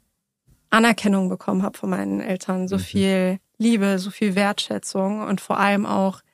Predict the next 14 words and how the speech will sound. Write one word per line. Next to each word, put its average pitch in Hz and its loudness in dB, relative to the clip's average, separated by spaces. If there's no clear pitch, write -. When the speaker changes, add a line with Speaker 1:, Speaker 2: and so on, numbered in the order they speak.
Speaker 1:
so - -14
viel 208 0
Selbstwert. - -4
Speaker 2:
Mhm. 98 -6
Speaker 1:
Und 208 4
deswegen 240 4
finde 214 2
ich, 262 -2
dass, - -4
ähm, 190 -2
ich 214 0
diesen, 202 -4
diese 208 0
Arbeiterkind-Karte 214 -2